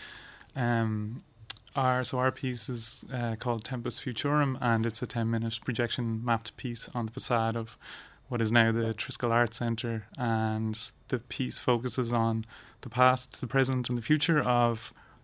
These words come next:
Cork in general, but more specifically that, um,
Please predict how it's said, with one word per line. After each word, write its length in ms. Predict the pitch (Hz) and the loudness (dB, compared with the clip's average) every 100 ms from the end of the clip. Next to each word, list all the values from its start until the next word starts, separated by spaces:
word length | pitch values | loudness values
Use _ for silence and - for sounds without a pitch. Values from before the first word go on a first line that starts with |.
| - | 4
Cork 240 | 135 127 | 6 6
in 80 | 120 | 6
general, 380 | 135 143 143 135 | 4 4 4 2
but 220 | 123 - | 0 -2
more 200 | 123 120 | -2 -2
specifically 560 | - - 123 - 120 113 | -2 -4 -4 -2 0 0
that, 360 | 113 113 - 120 | 0 0 -2 0
um, 400 | 117 113 110 | 2 2 0